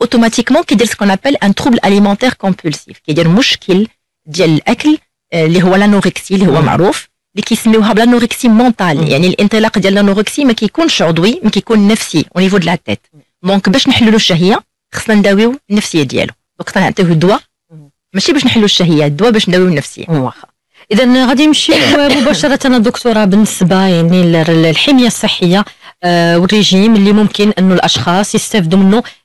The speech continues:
Speaker 2: اللي عندهم، آه، مشكل ديال النحافة <coughs> وبغاو يزيدوا الوزن ديالهم بطريقة اللي هي صحيحة وصحية.
Speaker 1: ألوغ، أولا كنأنسيستي على فواتح الشهية. كاين فواتح شهية اللي هي طبيعية، آه، كاين مثلا،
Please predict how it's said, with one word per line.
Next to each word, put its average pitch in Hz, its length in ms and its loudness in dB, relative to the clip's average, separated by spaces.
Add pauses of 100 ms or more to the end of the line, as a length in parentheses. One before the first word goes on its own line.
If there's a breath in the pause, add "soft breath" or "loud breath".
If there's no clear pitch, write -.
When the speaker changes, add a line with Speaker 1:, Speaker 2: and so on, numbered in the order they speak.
Speaker 2:
اللي 220 180 0
عندهم، 196 420 0 (200)
آه، 160 180 0
مشكل 269 340 0
ديال 233 140 0
النحافة 233 420 0
<coughs> 392 60 2
وبغاو 240 320 0
يزيدوا 214 260 0
الوزن 208 280 2
ديالهم 175 240 2
بطريقة 196 440 -4 (260 loud breath)
اللي 190 220 0
هي 185 60 0
صحيحة 226 360 -2
وصحية. - 460 -4 (320 loud breath)
Speaker 1:
ألوغ، 151 200 -2
أولا 214 380 0
كنأنسيستي 185 560 -2
على 165 120 0
فواتح 156 400 -4
الشهية. 170 460 0
كاين 220 180 -2
فواتح 160 440 -2
شهية 170 320 0
اللي 151 180 0
هي 147 120 0
طبيعية، 156 640 0 (600 loud breath)
آه، 156 280 0
كاين 185 300 0
مثلا، 180 560 0